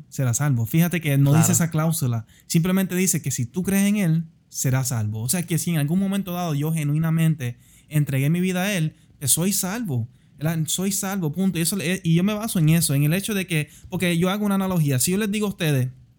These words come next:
Speaker 1: todo aquel que viene, yo sa-, tú sabes que yo tengo un restaurante, ¿verdad?
Speaker 2: Ujú.
Speaker 1: Todo aquel que venga a mi restaurante mañana, yo les voy a dar un millón de pesos.
Speaker 2: Claro.
Speaker 1: Esa es la promesa.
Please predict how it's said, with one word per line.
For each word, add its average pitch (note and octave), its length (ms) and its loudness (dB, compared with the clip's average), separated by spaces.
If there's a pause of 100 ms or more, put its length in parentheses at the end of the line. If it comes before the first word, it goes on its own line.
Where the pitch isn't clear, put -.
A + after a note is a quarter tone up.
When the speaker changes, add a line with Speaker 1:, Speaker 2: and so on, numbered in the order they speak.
(600)
Speaker 1:
todo G#3 260 0
aquel G#3 340 -4
que F3+ 160 -4
viene, F3 400 0
yo D3 80 -2
sa-, E3 220 -4
tú D#3+ 100 -8
sabes D#3+ 100 -2
que D3+ 80 -6
yo D3 60 -2
tengo D3+ 140 2
un C#3+ 60 -4
restaurante, B2 440 -2
¿verdad? A#2+ 240 -2
Speaker 2:
Ujú. D#3 200 -2 (440)
Speaker 1:
Todo F#3+ 160 0
aquel A3+ 300 -2
que F#3+ 100 -4
venga F3+ 240 0
a - 20 2
mi G3+ 120 4
restaurante F#3+ 480 -2
mañana, F3+ 600 0 (600)
yo C3+ 120 -2
les C#3+ 80 0
voy D#3 120 0
a - 40 0
dar E3+ 80 -2
un E3+ 100 2
millón C#3 220 4
de C#3 60 -2
pesos. G#2+ 280 -6 (200)
Speaker 2:
Claro. B2 320 -6 (260)
Speaker 1:
Esa D#3+ 140 4
es A2 40 4
la D#3 120 2
promesa. C#3+ 520 0